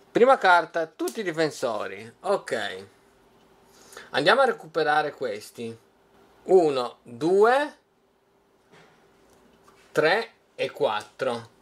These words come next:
Spendendo due punti azione. Due punti esperienza e due punti azione. Quindi guadagno anche due punti esperienza di nuovo, perché ho messo al sicuro una carovana. Perfetto. Vediamo qua che cosa c'è. Attaccano le rovine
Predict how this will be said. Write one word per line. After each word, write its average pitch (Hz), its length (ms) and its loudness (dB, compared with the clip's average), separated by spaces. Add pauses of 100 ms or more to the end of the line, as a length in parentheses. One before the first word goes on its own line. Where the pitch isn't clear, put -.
(280)
Spendendo 180 600 2
due 185 320 0
punti 165 300 -8
azione. 104 760 -10
Due 147 240 2
punti 156 300 -6
esperienza 196 560 -2
e - 20 -8
due 123 140 -4
punti 117 200 -12
azione. 87 420 -14 (680)
Quindi 226 220 6
guadagno 156 560 2
anche 180 680 0 (120)
due 170 360 2
punti 196 260 -2
esperienza 160 420 -2
di 120 120 -10
nuovo, 143 380 2
perché 120 240 -10
ho 143 60 0
messo 139 240 -6
al 165 80 -6
sicuro 107 600 -8 (300)
una 127 220 0
carovana. - 480 -8
Perfetto. 107 880 -6 (1500)
Vediamo 135 300 2
qua 151 180 2
che 147 140 -8
cosa 139 280 -2
c'è. 202 380 2
Attaccano 156 840 -2
le 135 240 -2
rovine 156 720 -2